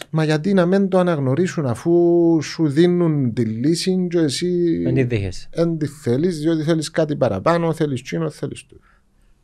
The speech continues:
Speaker 2: Και με τα χρόνια δημιουργήσαμε ένα άλλο πρόβλημα, θέμα θα λέγα πρόβλημα, με τους επίκους.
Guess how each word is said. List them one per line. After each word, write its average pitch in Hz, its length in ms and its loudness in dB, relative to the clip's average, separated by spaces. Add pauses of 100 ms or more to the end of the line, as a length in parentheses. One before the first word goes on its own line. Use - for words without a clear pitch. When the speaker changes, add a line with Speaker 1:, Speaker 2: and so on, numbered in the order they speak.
(120)
Speaker 2:
Και 120 120 -4
με 113 80 0
τα 107 100 0
χρόνια 151 380 -6
δημιουργήσαμε 147 460 -4
ένα 131 80 -2
άλλο 151 180 -4
πρόβλημα, 90 580 -6 (460)
θέμα 104 380 0
θα - 160 -12
λέγα 101 200 -6
πρόβλημα, 120 380 -10
με 170 140 -12
τους 165 100 -12
επίκους. - 500 -8